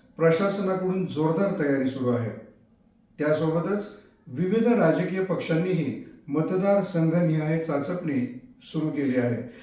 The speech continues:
त्यामुळे राजकीय वातावरण तापू लागलं आहे. तीस सप्टेंबर अखेर जिल्ह्यात आठ विधानसभा मतदारसंघातून सव्वीस लाख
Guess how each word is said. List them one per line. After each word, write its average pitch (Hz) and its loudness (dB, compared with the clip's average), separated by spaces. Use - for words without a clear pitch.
त्यामुळे 208 4
राजकीय 175 4
वातावरण 175 6
तापू 180 2
लागलं 123 2
आहे. 110 -6
तीस 233 12
सप्टेंबर 214 12
अखेर 196 12
जिल्ह्यात 165 12
आठ 185 12
विधानसभा 170 12
मतदारसंघातून 156 12
सव्वीस 208 12
लाख 202 12